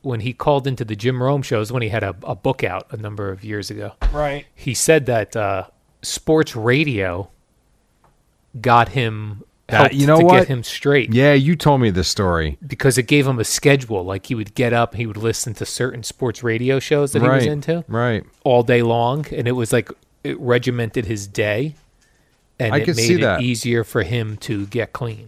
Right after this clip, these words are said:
Speaker 2: Yeah, I could see that. You need, you need the distraction to get out of your routine.
Speaker 1: Yes.
Speaker 2: And for some people, they don't have that, and I feel bad
Speaker 1: Right.
Speaker 2: for people. So if that's good for sports radio, that's great.
Speaker 1: Right.
Speaker 2: I just sent you a photo, the, uh, situation in the studio right now.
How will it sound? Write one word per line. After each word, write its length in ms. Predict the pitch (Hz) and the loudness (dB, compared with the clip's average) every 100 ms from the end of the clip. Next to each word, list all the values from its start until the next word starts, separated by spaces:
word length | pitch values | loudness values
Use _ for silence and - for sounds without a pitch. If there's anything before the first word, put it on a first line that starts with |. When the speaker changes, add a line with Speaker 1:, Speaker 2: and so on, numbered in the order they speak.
| _ 120 | _ 0
Speaker 2:
Yeah, 280 | 151 170 - - | 2 2 0 -6
I 100 | 113 | -4
could 160 | 139 | -4
see 140 | - 147 | -2 0
that. 160 | 139 | 2
You 120 | 123 | 4
need, 280 | 143 151 127 | 4 4 0
you 160 | 147 127 | 0 2
need 220 | 165 170 | 4 2
the 60 | 170 | 2
distraction 880 | 156 - 117 107 131 - 107 78 71 | 0 0 -2 2 0 0 -2 -2 -2
to 100 | 101 | -2
get 160 | 110 | 0
out 220 | 104 127 | 2 2
of 160 | 127 92 | 2 2
your 200 | 110 104 | 2 2
routine. 760 | 92 92 - - 120 101 73 69 | 2 0 -2 -2 0 0 -2 -2
Speaker 1:
Yes. 520 | 135 139 107 - - _ _ | 2 4 2 -4 -12 _ _
Speaker 2:
And 300 | 101 98 95 | -4 -2 -2
for 100 | 95 | -2
some 240 | 90 131 131 | -2 0 2
people, 220 | 135 117 | 2 2
they 80 | 104 | 2
don't 200 | 107 92 | 0 -2
have 340 | - 104 90 | -2 0 0
that, 260 | 80 80 - | -2 -4 -6
and 120 | 92 | -6
I 80 | 95 | -4
feel 180 | 127 113 | 0 0
bad 140 | 104 | 0
Speaker 1:
Right. 100 | 101 | 0
Speaker 2:
for 100 | 95 | -2
people. 180 | 90 90 | -2 0
So 200 | 87 117 | 2 0
if 80 | 95 | 2
that's 280 | 127 127 110 | 0 -2 0
good 420 | 151 170 143 123 | 4 4 4 0
for 320 | - 113 110 | -2 0 0
sports 380 | - - 139 147 | -2 -2 -2 0
radio, 340 | 147 135 117 | 0 2 2
that's 160 | 135 - | 0 -2
great. 340 | 196 208 90 - _ | 0 0 -2 -8 _
Speaker 1:
Right. 340 | 143 113 104 95 _ _ - | -8 -6 -6 -8 _ _ -4
Speaker 2:
I 80 | 117 | 0
just 180 | 147 151 | 2 4
sent 160 | 156 | 2
you 100 | 127 | 2
a 60 | 104 | 2
photo, 400 | - 120 95 82 | 4 4 4 0
the, 360 | 82 90 87 92 | 0 0 0 0
uh, 200 | 90 82 | 0 0
situation 520 | 123 - 110 98 98 | -2 0 0 0 0
in 60 | |
the 60 | 87 | 0
studio 360 | - 113 90 78 | 0 0 0 0
right 180 | 76 80 | 0 -2
now. 240 | 73 | -4